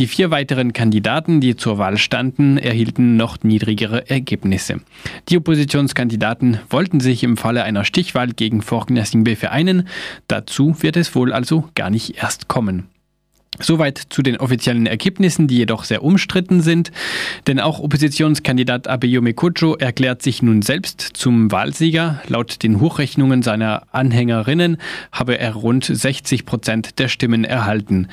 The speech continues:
Für seine Behauptung, es habe Wahlmanipulation gegeben, sprechen einige Hinweise. Abgesehen von den Oppositionsparteien haben auch zivilgesellschaftliche Gruppen von illegalem Einwurf von Stimmzetteln in manchen Wahlbüros berichtet,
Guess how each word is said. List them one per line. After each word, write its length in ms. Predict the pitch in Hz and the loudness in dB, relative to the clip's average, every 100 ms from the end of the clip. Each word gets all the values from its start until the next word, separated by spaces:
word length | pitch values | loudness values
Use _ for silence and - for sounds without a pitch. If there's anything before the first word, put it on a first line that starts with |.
| - - - | -10 -12 -6
Für 180 | - 120 | -2 0
seine 300 | 110 110 104 | 0 0 0
Behauptung, 680 | 101 104 170 - 151 143 - | 0 -2 -2 0 2 2 0
es 200 | 123 - | -4 -2
habe 240 | 107 101 | -2 -2
Wahlmanipulation 800 | 107 143 139 120 113 110 - 113 | 0 0 0 0 0 -2 0 0
gegeben, 480 | 104 107 135 151 139 | 0 0 2 2 2
sprechen 760 | - - 120 117 - 123 113 - - | 0 -4 -4 -2 0 2 2 -2 -2
einige 420 | 120 110 98 98 | 0 2 2 0
Hinweise. 600 | 87 101 90 90 92 - - - - - - - | 0 0 0 -2 -4 -6 -10 -20 -10 -8 -8 -6
Abgesehen 440 | 151 - 156 151 143 | -6 -2 0 0 0
von 140 | 123 | 0
den 100 | 117 | 0
Oppositionsparteien 1120 | 117 120 117 117 196 - 147 - 143 143 123 | -2 0 0 2 0 0 -4 -2 0 2 2
haben 200 | 117 110 | 0 0
auch 200 | 101 - | -2 -4
zivilgesellschaftliche 960 | - 107 160 151 117 110 120 - 113 110 | -2 0 2 2 0 -2 -2 -2 -4 -2
Gruppen 360 | 143 160 151 | 0 2 2
von 320 | - 117 113 | 2 0 0
illegalem 520 | - 123 117 107 104 - | 0 0 0 -2 -4 -2
Einwurf 460 | 117 147 135 120 | 2 2 2 -2
von 200 | - 104 | -2 -4
Stimmzetteln 600 | - 156 175 - 135 127 | -2 0 0 0 2 2
in 200 | - 117 | 2 2
manchen 540 | 107 104 110 - 104 101 | 2 2 -4 -2 0 0
Wahlbüros 540 | 120 139 147 135 135 | 0 0 2 2 0
berichtet, 480 | - 131 135 143 | 0 -2 0 -2